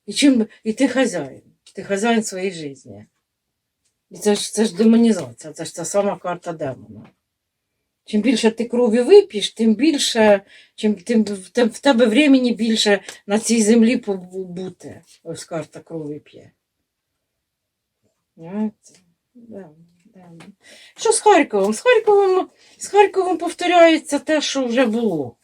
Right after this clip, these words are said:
Десь в Україні, Мелітополь, ну, десь Маріуполь, десь якісь города вже так вони, це вони вже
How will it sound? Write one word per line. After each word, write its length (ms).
Десь 300
в 40
Україні, 640
Мелітополь, 920
ну, 400
десь 220
Маріуполь, 720
десь 240
якісь 320
города 440
вже 240
так 260
вони, 200
це 200
вони 200
вже 180